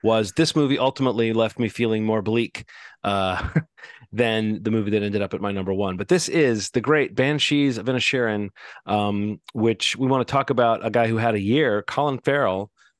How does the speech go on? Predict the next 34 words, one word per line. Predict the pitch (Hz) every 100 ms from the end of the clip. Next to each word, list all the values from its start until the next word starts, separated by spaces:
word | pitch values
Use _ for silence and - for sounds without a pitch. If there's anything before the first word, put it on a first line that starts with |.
| _
the | 117
great | 117 143 - -
Colin | 101 87 85
Farrell, | 90 82 85 110 - _ _ _ _
uh, | 120 117 101 98 98 98 - 143
who | 120
people | 117 165 160
always | 175 151
talk | 151 127
about | 123
how | 110
great | 101 101 95
he |
is. | 92 104 117 - - -
But | 117
between | 127 147 131
this | 131 135
and | 101 110
After | 107 - 131
Yang | 107 104 107 113
and | 92 110 110 110 98
The | 107
Batman | 123 107 95 95 110 - - _ -
and | 104
probably | - 143 147 131
some | -
other | 127 135
things | 117 107
I'm | 107
not | 107 98
thinking | 120 120 101
of, | 80 82 - - 104
just, | 120 - - - _
like | 104 101 -